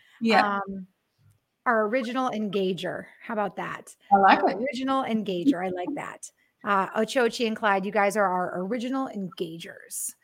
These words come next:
Speaker 1: <laughs>
Speaker 2: Um, you know, you just made a really good point about just in general, the need to keep up with digital marketing, but also
Speaker 1: Yes.
Speaker 2: sharing that somebody did not apply for a job because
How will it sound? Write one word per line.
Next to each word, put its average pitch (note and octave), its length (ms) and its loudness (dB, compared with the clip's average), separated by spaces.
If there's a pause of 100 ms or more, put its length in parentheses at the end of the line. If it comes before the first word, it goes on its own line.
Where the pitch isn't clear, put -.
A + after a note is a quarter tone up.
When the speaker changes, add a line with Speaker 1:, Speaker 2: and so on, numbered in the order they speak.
(260)
Speaker 1:
<laughs> G#3 180 -2
Speaker 2:
Um, B3 460 4 (680)
you C4+ 100 2
know, C#4 100 8
you D4 180 4
just E4 220 -2
made F4+ 140 -2
a E4 60 0
really A#3+ 320 2
good G3 260 0
point G#3 460 -4 (500)
about G3+ 680 2 (140)
just C#4 220 2
in E4 160 -2
general, G#3+ 420 2
the G#3 140 -2
need G3+ 360 -2
to G#3+ 360 -2
keep - 220 -6
up G3 160 -2
with B3 180 -6
digital B3+ 320 -2
marketing, G3+ 560 0
but G#3+ 160 -2
also C#4 340 -2
Speaker 1:
Yes. G3+ 240 6 (600)
Speaker 2:
sharing E4 760 -2
that G#3 340 2 (480)
somebody B3 320 0
did G#3 180 -2
not G3+ 240 0
apply G3 320 0
for F#3 220 -2
a F3+ 40 -2
job F3 400 -4 (240)
because A3+ 460 0